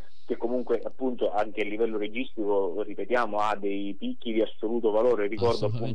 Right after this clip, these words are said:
Speaker 1: appunto
Speaker 2: sì.
Speaker 1: una delle scene del, del ballo, se non ricordo male,
Speaker 2: Sì,
Speaker 1: eh,
Speaker 2: vero.
Speaker 1: girata quasi tutta senza tagli,
Speaker 2: Vero.
Speaker 1: girata quasi tutta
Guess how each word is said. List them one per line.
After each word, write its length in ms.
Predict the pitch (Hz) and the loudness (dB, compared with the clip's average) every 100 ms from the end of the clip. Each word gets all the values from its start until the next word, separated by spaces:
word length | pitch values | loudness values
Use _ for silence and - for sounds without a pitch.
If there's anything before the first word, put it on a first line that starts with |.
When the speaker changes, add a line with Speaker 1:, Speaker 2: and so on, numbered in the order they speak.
| 110 | -2
Speaker 1:
appunto 40 | |
Speaker 2:
sì. 60 | 113 | 0
Speaker 1:
una 100 | 110 | 0
delle 200 | 107 110 | 0 0
scene 340 | - 120 110 | -2 -4 -2
del, 300 | 104 107 107 107 | 0 0 2 2
del 140 | 120 | 0
ballo, 460 | 110 110 120 107 104 | 2 2 2 2 -2
se 100 | 107 | -2
non 80 | 104 | -4
ricordo 400 | 107 110 123 117 | -2 -2 0 0
male, 400 | 107 110 101 - | 2 2 0 0
Speaker 2:
Sì, 300 | - 123 123 | -2 2 2
Speaker 1:
eh, 40 | 147 | 2
Speaker 2:
vero. 440 | 120 80 110 117 | 0 -2 2 4
Speaker 1:
girata 360 | 120 127 127 107 | 6 4 2 0
quasi 440 | - 135 135 123 | 0 0 0 -2
tutta 320 | 117 139 123 113 | 0 0 0 0
senza 340 | 113 110 113 | 0 0 0
tagli, 400 | 123 143 123 107 | 2 2 2 2
Speaker 2:
Vero. 120 | 104 | 2
Speaker 1:
girata 400 | 110 117 120 117 | 2 4 4 2
quasi 280 | 104 113 113 | 2 0 -2
tutta 580 | 123 120 - 110 107 | -4 -4 -2 2 4